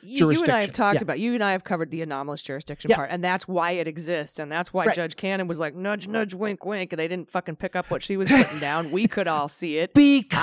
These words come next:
Speaker 1: I'm not
Speaker 2: they
Speaker 1: even a lawyer.
Speaker 2: can't. Right. They cannot fit within that, and the eleventh Circuit just sort of laid that bare, and they're like, "Look, I, I
Speaker 1: <laughs>
Speaker 2: don't." And, and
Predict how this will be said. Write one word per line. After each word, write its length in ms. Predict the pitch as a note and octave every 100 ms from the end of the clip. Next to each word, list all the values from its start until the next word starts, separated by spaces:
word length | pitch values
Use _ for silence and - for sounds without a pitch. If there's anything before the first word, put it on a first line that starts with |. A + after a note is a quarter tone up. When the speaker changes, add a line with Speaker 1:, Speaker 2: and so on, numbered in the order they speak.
| G#3+
Speaker 1:
I'm 100 | B3+
not 160 | - -
Speaker 2:
they 80 |
Speaker 1:
even 160 | F#3+ F#3
a 60 | F3
lawyer. 320 | F#3+ B3+ A#3
Speaker 2:
can't. 240 | D#3 - - _ _ _ B3
Right. 200 | A#3 - - -
They 200 | A3 G#3+ - _ -
cannot 520 | A#3+ A3+ G#3+ G3+ F#3+
fit 240 | - F#3+ F3+
within 340 | E3 G3 F#3+
that, 140 | E3 E3
and 120 | F3
the 60 | E3
eleventh 380 | F#3+ A#3 A3
Circuit 280 | - F#3 F3
just 180 | E3 D3+
sort 120 | D#3+
of 140 | D3 - - - D#3+
laid 500 | D3+ D#3 G3+ G#3+ E3
that 260 | D#3 -
bare, 220 | C3+ B2+ A2
and 140 | B2+
they're 100 | C#3
like, 220 | C#3+ C3+ E3+
"Look, 400 | F#3+ C#3 - - _ _ _ -
I, 160 | C3+ - A#3+
I 100 | C#3+
Speaker 1:
<laughs> 20 |
Speaker 2:
don't." 340 | A#2 D#3 G3 E3
And, 140 | F3
and 160 | F3